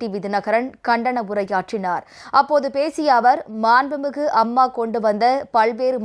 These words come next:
மக்கள் நல திட்டங்களை கிடப்பில் போட்டுவிட்டு அம்மாவின் ஆட்சி நடைபெற்று வருவதாக மக்கள் விரோத எடப்பாடி பழனிசாமி தம்பட்டம் அடித்துக் கொள்வதாக குற்றம் சாட்டினார். நீதித்துறை உள்ளிட்ட அனைத்து துறைகளையும் எடப்பாடி அரசு கபலீகரம் செய்து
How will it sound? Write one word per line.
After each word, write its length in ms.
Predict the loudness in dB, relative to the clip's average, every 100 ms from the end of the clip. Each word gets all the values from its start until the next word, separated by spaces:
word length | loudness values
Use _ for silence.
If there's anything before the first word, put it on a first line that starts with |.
| -2
மக்கள் 280 | -2 -4 -2
நல 160 | -2 -2
திட்டங்களை 440 | -2 -2 0 -2 -2
கிடப்பில் 360 | -4 -4 -6 -8
போட்டுவிட்டு 500 | -8 -6 -8 -2 0 0 -4 -12 0 0
அம்மாவின் 460 | 2 0 -2 -4 0 2
ஆட்சி 260 | 0 -2 -2
நடைபெற்று 420 | -2 -2 -4 -2 -2
வருவதாக 580 | 0 0 0 0 2 0 -2 -14 0 2
மக்கள் 320 | 2 -2 -6 -2
விரோத 120 | -2 0 0 0
எடப்பாடி 380 | 0 2 0 0
பழனிசாமி 640 | -4 -4 -4 0 0 0 -4 -2 0
தம்பட்டம் 460 | 2 0 -4 -4 -2
அடித்துக் 300 | -2 -2 -4
கொள்வதாக 480 | -4 0 2 0 0 -12
குற்றம் 240 | -12 -10 -4
சாட்டினார். 540 | -4 -4 -6 -6 -8 -14 -20 -10 -2
நீதித்துறை 500 | 0 2 0 0 0 0
உள்ளிட்ட 300 | 0 0 2 2 4
அனைத்து 300 | 2 0 -4 -6
துறைகளையும் 640 | 0 0 2 0 0 -2 -6 -2 2
எடப்பாடி 420 | 2 2 0 0 -2
அரசு 280 | -4 -2 0 -2 -4 -8 2
கபலீகரம் 600 | 4 4 0 -4 -6 -4 -2
செய்து 200 | -2